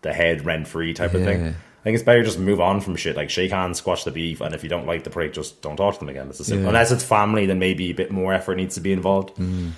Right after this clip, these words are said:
Speaker 1: Even though for, I know for some people it can be end of the road at times in their mind, but I do think that you can kinda work it out if you can get, if you can walk into it first with the mindset of being like, "I'm gonna die, and I'm willing to just kinda squash the beef here."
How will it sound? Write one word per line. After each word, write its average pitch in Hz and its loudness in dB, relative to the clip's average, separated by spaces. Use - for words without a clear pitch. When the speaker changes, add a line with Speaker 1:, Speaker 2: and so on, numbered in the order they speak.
Speaker 1:
Even - 0
though 85 2
for, 82 0
I 80 0
know 80 0
for 76 -6
some 82 -2
people 76 -4
it 76 -4
can 76 -10
be 73 -8
end 92 -2
of 80 -2
the 82 -2
road 82 0
at 87 -6
times 82 -2
in 82 -6
their 80 -2
mind, 78 -4
but 85 0
I 82 0
do 85 -2
think 82 -6
that 78 -2
you 76 -8
can 78 -8
kinda 76 -6
work 73 -6
it 78 -4
out 73 -4
if - -14
you 73 -10
can 69 -12
get, 71 -10
if 92 -8
you 98 0
can 101 -2
walk 92 6
into 82 -2
it 76 -6
first 82 -2
with 76 -8
the 76 -8
mindset 76 -4
of 76 -6
being 76 -8
like, 71 -8
"I'm 82 -4
gonna 92 0
die, 76 0
and 71 -8
I'm 76 -6
willing 78 -6
to 80 -10
just 76 -8
kinda 73 -8
squash 76 -6
the 76 -12
beef 73 -12
here." 64 -12